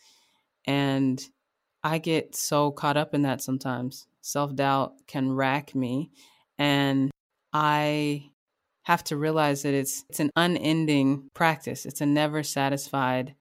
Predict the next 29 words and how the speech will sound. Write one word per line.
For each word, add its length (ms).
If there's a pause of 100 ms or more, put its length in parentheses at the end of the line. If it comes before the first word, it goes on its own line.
act 500 (120)
to 160
be 680 (220)
striving 640
for 160
perfection. 680 (360)
I 60
wanna 260 (320)
do 240
what 140
I 100
do 220
well, 520 (280)
um, 160
because 480 (520)
I 100
want 340
people 300
to 140
be 520 (320)
impacted. 680 (160)
I 80
wanna 220
be 440
felt. 540 (160)
I 120
want 440 (140)
to 560 (440)
make 320